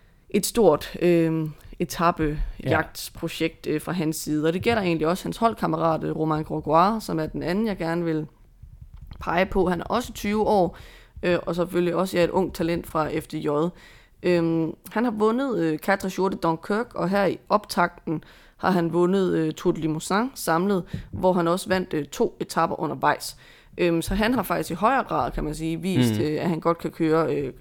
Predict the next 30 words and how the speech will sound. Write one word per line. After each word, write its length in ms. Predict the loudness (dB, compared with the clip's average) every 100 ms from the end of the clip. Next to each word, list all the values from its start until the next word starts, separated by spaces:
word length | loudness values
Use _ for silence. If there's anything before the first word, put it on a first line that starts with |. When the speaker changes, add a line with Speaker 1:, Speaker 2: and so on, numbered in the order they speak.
| -8
Speaker 1:
samlede 360 | -2 0 0
klassementer, 500 | -2 -4 0 2 2
selvfølgelig 340 | -4 -2 -2 0
i 40 |
mindre 260 | 0 0 2
løb, 280 | 4 4 2 -16 -20 -6
men 160 | -2 -2
det 100 | -2
tyder 240 | -2 -2
på, 200 | 2 2
at 80 | 2
han 140 | 0
kunne 120 | -2
være 140 | 0 0
sådan 160 | -2
en 40 | -4
interessant, 600 | -6 -6 -2 -2 -2 -6
øhm, 460 | -2 -2 -2 -6 -10 -14 -20 -20 -12 0
rytter 240 | 2 2
at 120 | 0 -2
følge, 400 | 2 4 4 2
om 100 | 2
han 140 | 4
skal 240 | 6 6
Speaker 2:
Mm. 80 | 4
Speaker 1:
være 120 | -2
sådan 220 | -2 -4 -4 -2
en 180 | 2 2
ny 160 | 2
klassementsrytter. 920 | -2 -4 -2 -2 -2 -4 -4 -4 -4